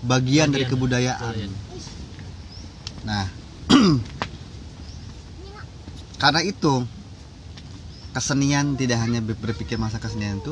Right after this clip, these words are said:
Speaker 1: harus berkaitan dengan persoalan sosial, dengan ekonomi, politik,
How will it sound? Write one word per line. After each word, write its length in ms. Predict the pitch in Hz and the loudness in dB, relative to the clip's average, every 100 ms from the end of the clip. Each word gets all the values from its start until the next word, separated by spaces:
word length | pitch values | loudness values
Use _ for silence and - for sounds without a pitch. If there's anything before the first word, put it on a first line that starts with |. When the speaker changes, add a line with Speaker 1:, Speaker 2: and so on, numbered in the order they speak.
| 165 | -6
Speaker 1:
harus 240 | 131 113 | -6 -6
berkaitan 480 | 110 107 98 90 104 | -6 -6 -6 -6 -4
dengan 160 | 101 | -4
persoalan 480 | 98 107 107 - 95 | -4 -6 -8 -6 -6
sosial, 480 | 101 95 113 131 131 131 - - - 339 - - - - - - - - - - - - - - - - | -6 -6 -6 -4 -6 -8 -10 -12 -14 -12 -12 -12 -14 -16 -14 -14 -12 -12 -12 -12 -14 -14 -14 -14 -12 -8
dengan 220 | 98 92 | -4 -4
ekonomi, 640 | - 101 110 117 131 131 131 - - - - - - - 427 480 480 466 - 349 - - - - - - - - - - - - - | -4 -4 -2 -2 0 -2 -4 -10 -14 -14 -14 -12 -12 -12 -12 -12 -12 -12 -12 -14 -14 -14 -14 -12 -10 -10 -10 -12 -12 -14 -14 -14 -6
politik, 400 | 95 110 - | -2 -2 -4